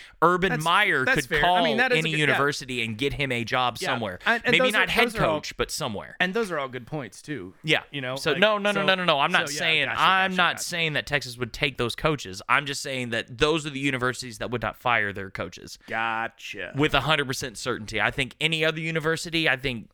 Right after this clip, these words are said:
Speaker 1: it's on the table.
Speaker 2: Gotcha. Oh, dude, you know what I just thought about?
Speaker 1: Hmm.
Speaker 2: If Urban Meyer did take the Texas coaching job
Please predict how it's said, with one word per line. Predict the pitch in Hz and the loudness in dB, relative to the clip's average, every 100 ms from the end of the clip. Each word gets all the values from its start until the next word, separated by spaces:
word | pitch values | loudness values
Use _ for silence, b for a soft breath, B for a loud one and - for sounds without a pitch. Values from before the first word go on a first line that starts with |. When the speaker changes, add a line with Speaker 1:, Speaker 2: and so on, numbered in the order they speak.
| - | -4
Speaker 1:
it's | 117 | -4
on | 123 110 | -2 -6
the | |
table. | 95 87 85 | -6 -8 -10
Speaker 2:
Gotcha. | - 117 113 - 110 - | -12 -10 -10 -12 -18 -14
Oh, | 120 113 101 | -12 -12 -12
dude, | - 117 101 | -12 -12 -12
you | 110 | -12
know | 139 | -10
what | 170 | -10
I | |
just | 104 - | -12 -16
thought | 101 120 | -14 -14
about? | 90 82 _ _ _ | -14 -18 _ _ _
Speaker 1:
Hmm. | 120 95 - _ _ _ _ _ _ _ _ _ b b b b b b _ - B B _ | -10 -8 -10 _ _ _ _ _ _ _ _ _ b b b b b b _ -18 B B _
Speaker 2:
If | 147 165 | -10 -4
Urban | 190 180 | -2 -2
Meyer | 165 151 | 0 0
did | 143 139 | -2 -6
take | 139 135 | -8 -8
the | 123 | -8
Texas | 131 117 117 | -10 -10 -12
coaching | - 120 104 98 | -12 -10 -10 -12
job | 104 92 90 | -12 -12 -12